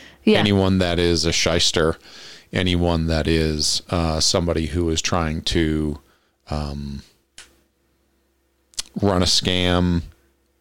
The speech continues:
Speaker 1: Yeah.
Speaker 2: Um, boy, I can't, I can't think of it. They, they do it constant. There's a, there's a million scams on the internet. There are people that call you, um, through fraud and deceit, trying to
Speaker 1: Mm-hmm.
Speaker 2: scam money out of
Speaker 1: Phishing
Speaker 2: old people.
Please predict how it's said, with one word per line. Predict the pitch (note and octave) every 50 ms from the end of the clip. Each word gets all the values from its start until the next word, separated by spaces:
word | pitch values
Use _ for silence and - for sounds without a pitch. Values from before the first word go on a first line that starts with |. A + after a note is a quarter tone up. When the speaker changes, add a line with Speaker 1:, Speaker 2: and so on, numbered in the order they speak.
| _ -
Speaker 1:
Yeah. | D#4+ C#4+ A3+ E3+ D3 - - -
Speaker 2:
Um, | - F2 D#2+ D#2+ D#2+ D#2+ D#2+ D#2 D2 C2+ C2+ D#2+ - - - - - - _ _ _ _ _ _ _ _ _ _ _ _ _ _ _
boy, | - G2 G#2+ G#2 F#2
I | E2
can't, | F2 - - G2+ G2 F#2+ F2 -
I | G2+
can't | - - A#2 A#2 G#2+ F2
think | - - A2 G#2 -
of | F2+
it. | E2 -
They, | - G#2 G#2 -
they | C#2+ G#2 G#2+
do | G#2 G#2+ A#2 A2+
it | - -
constant. | - - G#2 G#2 G2+ - - - A2
There's | G#2+ A2+ A2 G#2+ G2+
a, | A2 G#2 G#2 -
there's | - B2+ B2 A2+
a | B2
million | B2+ C3+ D#3 D#3+ A2+ E2+ E2
scams | - - - G2 F#2+ F#2 F2+ E2+
on | F2+ E2
the | D#2+ D#2+
internet. | F2 G2+ G#2 G2+ G2+ G2 G2 - - - - - - - - - -
There | - G2+ -
are | -
people | - A#2+ A2 - - F#2+
that | E2+ D#2 -
call | - - F#2+ F2+ F2+ F#2
you, | F#2 F2+ F2+ F2+ F2+ - - -
um, | E2+ D#2 D2+ D2+ D2 D2 D2 C2+ -
through | - - - - F2 D#2+
fraud | D2+ - - F2+ F2 F2 F2+ F2 F2 E2+
and | E2 D2+
deceit, | D2 C#2+ - - - F#2 F2 F2 -
trying | - G2+ F2+ E2+ E2 D#2+
to | D2 C#2+ C#2 -
Speaker 1:
Mm-hmm. | A#3+ B3+ G#3+ A3+ G#3+ A3
Speaker 2:
scam | A3 - - - G#2 F#2 E2+ E2
money | F2 F2 E2+ E2+ E2+
out | E2
of | E2 E2
Speaker 1:
Phishing | - - E2
Speaker 2:
old | E2+ E2
people. | - -